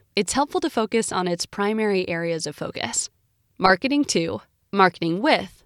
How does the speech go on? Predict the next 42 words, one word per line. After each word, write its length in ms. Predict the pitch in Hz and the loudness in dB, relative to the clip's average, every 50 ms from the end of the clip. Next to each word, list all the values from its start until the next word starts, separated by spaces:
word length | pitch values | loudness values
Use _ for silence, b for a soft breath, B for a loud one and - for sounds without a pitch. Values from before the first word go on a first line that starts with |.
| _ _ - | _ _ 0
and 120 | 294 302 | 2 4
marketing 440 | 302 - 254 262 - 254 233 226 214 | 4 4 4 4 2 0 -2 -2 -4
through 400 | - - - - 247 196 165 160 | -6 -4 0 2 2 4 2 2
the 100 | 165 180 | 0 0
partners. 600 | 175 - 180 165 - - - - 202 - - - _ _ _ _ _ _ _ _ _ _ _ _ _ _ _ _ _ _ _ _ | 2 2 2 0 0 -2 -4 -4 -4 -4 -6 -8 _ _ _ _ _ _ _ _ _ _ _ _ _ _ _ _ _ _ _ _
While 200 | - 220 226 233 | 4 6 6 6
we've 160 | 285 339 339 | 6 2 0
focused 440 | - 294 277 262 - 226 214 - - | 2 2 2 4 2 0 0 -2 -2
primarily 540 | - 185 175 175 175 180 190 190 196 196 185 | 2 2 4 4 4 4 4 2 2 2 2
on 160 | 170 160 156 | 2 0 -2
T 200 | - - - 185 | -4 -4 -4 -4
C 180 | 180 - 214 208 | -2 0 0 0
M 120 | 208 208 | 2 2
A 160 | 208 208 220 | 2 2 2
here, 300 | 226 233 233 240 262 269 B B B B B B B B _ | 2 0 0 0 0 -4 B B B B B B B B _
the 80 | 220 226 | 0 0
steps 380 | - - 294 330 - - - | 2 2 0 0 0 -2 0
we've 200 | - 269 269 208 | 2 2 2 2
described 580 | - 208 - - - 208 202 196 185 170 160 - - | 0 -2 -2 -2 -2 0 0 2 0 0 -2 -6 -8
should 260 | - - 277 294 - | -6 -6 -4 -4 -2
help 180 | - 339 320 | -2 -2 -2
you 140 | 294 262 240 | 0 0 0
identify 520 | 214 196 - 185 185 185 196 - 185 180 170 | 0 0 0 0 0 0 0 2 2 0 0
the 120 | 170 151 | 0 -4
key 260 | - - - - 262 | -10 -10 -8 -6 -6
factors 560 | 262 - - 214 214 - - 233 220 214 202 | -4 -4 -4 -4 -4 -4 -4 -4 -2 -2 -2
you 100 | 208 196 | -4 -2
need 140 | 190 190 185 | -2 -2 -2
to 60 | 175 | -2
consider 500 | 170 - 180 180 - - 262 - - - B B B B B B B | -2 -4 -4 -4 -4 -4 -2 -2 -4 -4 B B B B B B B
when 160 | - 214 208 | -2 0 2
onboarding 540 | - - 240 254 233 262 254 247 247 220 208 | 2 2 2 4 4 4 4 4 4 2 0
just 220 | 170 226 - - | -2 -4 -4 -2
about 240 | 294 262 247 220 - _ | 2 2 2 2 2 _
any 280 | - 175 180 208 208 196 | -2 -2 -2 -2 -2 -4
type 260 | - - 175 170 - | -4 -4 -4 -2 -2
of 140 | 170 151 - | -4 -4 -2
partner 340 | - 165 156 170 196 202 208 | -2 -2 0 -2 -2 -4 -4
in 220 | - - 175 170 | -2 -2 -2 -2
an 100 | 165 160 | -2 -4
effective 420 | 165 - 151 151 - - 151 147 | -4 -2 -4 -4 -2 -4 -6 -4
way. 300 | - - - - - - | -4 -4 -6 -6 -8 -10